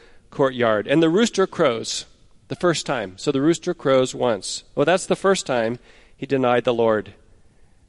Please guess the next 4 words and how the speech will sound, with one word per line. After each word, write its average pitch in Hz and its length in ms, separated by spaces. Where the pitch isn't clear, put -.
But 185 300
in 143 140
verse 170 220
sixty-nine, 165 880